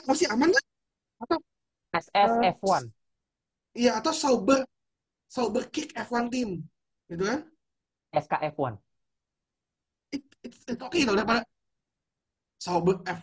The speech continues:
Speaker 1: one Team, F one Team Kick kayak, hah? Kayak, kayak Steak F one Team, terus, eh, F one Team Kick.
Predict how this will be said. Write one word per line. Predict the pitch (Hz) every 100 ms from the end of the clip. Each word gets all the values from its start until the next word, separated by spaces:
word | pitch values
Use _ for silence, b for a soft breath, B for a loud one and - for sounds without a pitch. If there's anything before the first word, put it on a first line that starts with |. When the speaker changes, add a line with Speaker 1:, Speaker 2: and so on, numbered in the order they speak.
| 180
Speaker 1:
one | 175 170
Team, | 202 185 -
F | 190 185
one | 196 196 196
Team | 208 185 185
Kick | 240 233 - -
kayak, | 233 - - _ _ _ _ -
hah? | 370 494 - _ _ _ _ _ _ _ _ _ _ _ _ -
Kayak, | 247
kayak | 262 233 -
Steak | - 254 247
F | 220 214
one | 226 233
Team, | 247 233 240
terus, | 233 - _ _ _ _ _ _ _ _ _ _ -
eh, | 196 202 202 202 202 190 _
F | 202 196
one | 214 214 - _ _ _
Team | 247 233 202 -
Kick. | 254 -